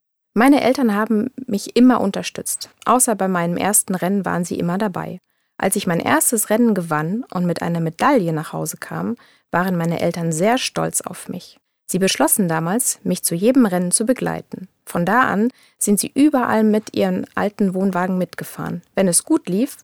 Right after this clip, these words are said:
dann haben sie mit mir gefeiert und wenn es mir schlecht ging oder wenn ich verletzt war, haben sie mich getröstet und mir geholfen.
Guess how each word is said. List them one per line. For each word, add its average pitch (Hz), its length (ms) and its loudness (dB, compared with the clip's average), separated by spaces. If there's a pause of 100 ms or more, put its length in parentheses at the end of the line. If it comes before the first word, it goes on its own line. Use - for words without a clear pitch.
(340)
dann 190 160 -2
haben 208 240 2
sie 196 100 -2
mit 196 180 0
mir 170 120 0
gefeiert 262 600 0
und 226 140 2
wenn 175 140 2
es - 140 -4
mir 175 80 -4
schlecht - 400 -2
ging 220 360 2
oder 175 300 2
wenn 156 120 -2
ich 156 100 -8
verletzt 247 440 0
war, 196 200 -2 (400)
haben 196 180 2
sie 175 120 -2
mich 165 180 -4
getröstet 220 580 0
und 170 160 -4
mir 175 140 0
geholfen. 160 540 -4